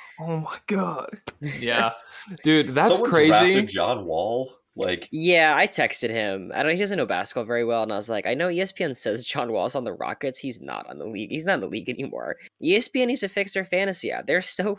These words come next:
Speaker 2: slow with, like, Carmelo Anthony is still, like, a player you can pick up. Like, I could probably trick most of the people in our league to, like, trade for Nikola Jovic. Like, it's, it's a good group. <laughs>
Speaker 1: Damn,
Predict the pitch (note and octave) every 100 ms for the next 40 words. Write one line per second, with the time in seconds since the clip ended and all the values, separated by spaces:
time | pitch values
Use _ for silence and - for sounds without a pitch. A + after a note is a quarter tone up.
0 | - - - C3+ F3+ G#2 F#2+ F2 D2 _
1 | _ _ - F3+ F3+ A3 E3 A3 - G#2
2 | F#2 B2+ - G#2 G2+ A#2 - _ - C3
3 | A2 F#2+ - G#2+ A2+ G2+ D#2+ C#2 A#2+ A#2
4 | - _ - E3 G3 A3 G#3 E3+ B2 -
5 | C#3+ - A2 G#2+ A2+ - A#2 A2 G#2 F#2+
6 | F#2 F#2+ F2 - F2 F2+ - A2 E2 -
7 | G#2+ G2+ - G#2+ F#2+ F#2+ G2+ A2 C3 -
8 | - G#2 E2+ F#2+ B2+ - - - - D#3+
9 | A#2+ - - C3+ C3 C#3+ - F#3 - F3+
10 | - _ _ - C3+ B2+